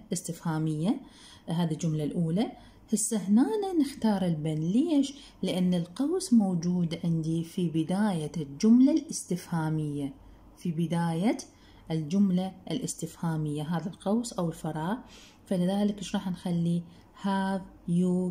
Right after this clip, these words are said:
been to the museum؟ آه، هذا الموضوع مالتنا. آه، أرجو أن يكون، آه، واضح. آه، طبعا هو، آه، بسيط، آه، لكن يحتاج تركيز على النقاط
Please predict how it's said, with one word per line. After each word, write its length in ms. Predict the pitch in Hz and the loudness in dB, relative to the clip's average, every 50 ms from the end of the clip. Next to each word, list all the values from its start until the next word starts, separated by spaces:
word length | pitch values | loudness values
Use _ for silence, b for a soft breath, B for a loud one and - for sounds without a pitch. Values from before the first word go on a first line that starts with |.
| 165 151 | -2 -2
been 420 | 180 175 175 170 175 170 170 - - | 0 0 2 2 2 0 -2 -2 -2
to 60 | 175 | -2
the 160 | 165 165 160 160 160 | -2 -2 -2 -4 -4
museum؟ 520 | 156 151 151 151 147 156 156 151 156 151 - - - B B B B B B B B B B B B B - | -4 -4 -4 -6 -6 -8 -8 -8 -6 -8 -10 -12 -18 B B B B B B B B B B B B B -4
آه، 340 | - 180 175 175 175 175 175 | -2 0 2 2 2 0 0
هذا 340 | 170 170 170 208 208 196 190 185 - - - | -2 -2 0 0 0 0 0 -2 -4 -4 -2
الموضوع 720 | 170 165 165 165 160 160 160 160 165 165 165 165 196 170 156 | -2 -2 -2 -2 -4 -4 -2 -2 -2 -2 -2 -4 -4 -6 -4
مالتنا. 640 | 156 147 151 170 196 262 - 226 226 233 233 233 - - | -6 -6 -4 -6 -6 0 2 4 4 4 2 0 -2 -4
آه، 320 | 175 170 170 170 170 - 175 | -4 -2 -2 -2 -2 -4 -6
أرجو 180 | 175 - 175 | -6 -4 -4
أن 100 | 160 160 | -4 -4
يكون، 500 | 160 - - - 180 165 160 160 156 156 | -4 -6 -6 -4 -2 -2 0 -2 -2 -4
آه، 240 | 151 151 147 151 147 | -4 -6 -6 -6 -8
واضح. 600 | 147 156 175 175 175 180 175 208 247 254 - - B B B B B B B B - 226 | -6 -4 -2 -2 -2 -2 0 0 -2 -2 -2 -12 B B B B B B B B -8 -4
آه، 360 | 185 190 180 175 175 175 170 | -2 -2 0 0 0 0 -2
طبعا 440 | 170 190 185 - - 175 175 165 170 | -2 -4 -6 -4 -4 -4 -4 -2 0
هو، 220 | 170 175 175 170 170 175 170 165 | 0 0 2 0 0 -2 -2 -4
آه، 440 | 165 165 160 156 156 156 156 151 151 | -6 -6 -6 -6 -6 -6 -6 -8 -6
بسيط، 720 | 143 165 160 - - - 190 196 202 208 208 214 214 208 214 - B B B B B B - | -6 -6 -8 -6 -8 -6 -4 -2 0 0 2 2 0 -2 -6 -12 B B B B B B -6
آه، 480 | 165 165 165 160 160 165 175 180 185 190 | -4 -4 -2 -2 -2 -2 -2 -2 -2 -4
لكن 340 | 180 - - 196 190 185 185 180 - | -6 -4 -4 -4 -2 -2 -2 -4 -4
يحتاج 840 | - 170 165 - - - - - 175 175 180 180 180 175 - - - - | -4 -4 -4 -4 -8 -12 -8 -4 -2 -2 0 0 -2 -2 -4 -8 -10 -6
تركيز 680 | 180 165 160 - - - - 190 190 190 180 - - 170 | -6 -6 -6 -8 -10 -6 -4 -2 -2 -2 -4 -6 -6 -6
على 120 | 165 160 | -4 -4
النقاط 800 | 156 160 160 160 160 - - 190 196 196 202 214 233 233 233 | -2 -2 -4 -4 -6 -4 -4 -2 -2 0 2 2 2 0 -2